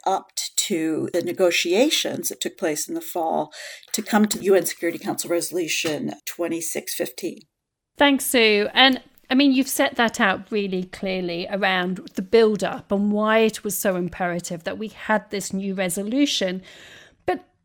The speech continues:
Speaker 2: for many in the humanitarian community, and, and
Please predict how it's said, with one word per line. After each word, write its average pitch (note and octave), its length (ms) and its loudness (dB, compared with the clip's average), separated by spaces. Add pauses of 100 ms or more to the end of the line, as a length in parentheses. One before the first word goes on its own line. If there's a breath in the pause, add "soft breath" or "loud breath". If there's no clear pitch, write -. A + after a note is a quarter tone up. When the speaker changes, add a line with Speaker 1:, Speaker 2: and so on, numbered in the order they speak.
Speaker 2:
for - 180 0
many D#4 320 6
in D4+ 100 4
the C4+ 60 2
humanitarian G3 920 0
community, G3 640 -4
and, A#3 340 -2
and F#3 160 -6